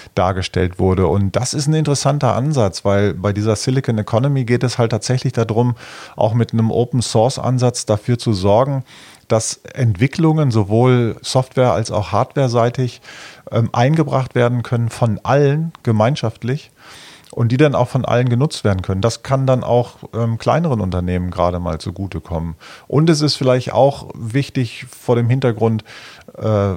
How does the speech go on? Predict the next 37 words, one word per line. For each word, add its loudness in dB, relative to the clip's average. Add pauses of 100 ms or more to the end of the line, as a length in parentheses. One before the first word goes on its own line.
der -2
Sicherheit, 0
also -2
Cybersecurity 0
in -2
Logistikprozessen. -8
Also -6
dass -4
das -2
von -4
Anfang -4
an -4
auch, 0 (480)
äh, 2
mitgedacht -2
wird, -4
äh, -12 (320)
bei 0
solchen -4
Entwicklungen. -4 (480)
Und 0
das, 0
finde 2
ich, 2
sind 0
spannende 2
Ansätze, -2
bis 0
hin 4
zu -2
dem 0
ganzen -2
Thema 2 (500)
Datenteilen -2
und -8
so -10
weiter. -6